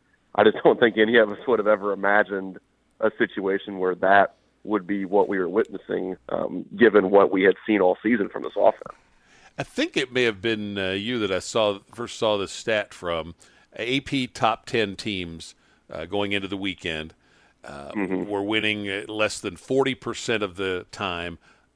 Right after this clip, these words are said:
Speaker 2: on the road against unranked teams. And that s-, uh, statistically, uh, over time, that number's usually in the seventies.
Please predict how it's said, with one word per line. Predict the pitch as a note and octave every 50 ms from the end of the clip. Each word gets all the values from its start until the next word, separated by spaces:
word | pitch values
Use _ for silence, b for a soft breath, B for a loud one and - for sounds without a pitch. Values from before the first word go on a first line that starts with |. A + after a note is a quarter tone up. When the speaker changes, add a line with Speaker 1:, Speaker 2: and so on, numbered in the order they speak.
| _ _ _ _
Speaker 2:
on | B2 B2 A#2+ A#2
the | A#2 A2+
road | G#2+ A2 A2 G#2+ G#2+ G#2
against | G2+ F#2 G2 F#2+ F#2+ F#2 - -
unranked | G2+ G#2 G#2 G2+ G2 F#2+ F#2 F2+ -
teams. | - - A2+ F#2 C#2+ C#2 - _ - - b b b b b b b b _ _
And | - G2 G2 G2+ G2+ G2 F#2+ F#2+ F#2+ F#2+ F#2 F#2 F#2 b b b b b b b
that | - G2 G#2 G2+ G2+ G#2 - - _ _ _ _ _ _
s-, | - - - - - - - - _ _ _ _ _ _ _ _ _ _ -
uh, | G#2+ G2 G2
statistically, | G2 - - G#2+ - - D3+ C#3 - - C3+ A2 - B2 A#2+ A2+ A2 A2 G#2+ G#2 - _ -
uh, | - A2 A2 G#2+
over | G#2+ A#2 A2+ A2 G#2
time, | F#2+ - - C3 C3 C3 B2+ B2 A#2 A2+
that | A2 G#2+ G#2+ G2+
number's | G#2+ A2+ G#2+ G#2+ G2+ G2
usually | A#2 A#2 F#2+ G2+ G#2+ G#2 G2+
in | G2 F#2+
the | F#2+ F2+ F2 F2+ F2+ F2
seventies. | - - - C#3+ A2+ F#2 E2 C2 C2+ - - -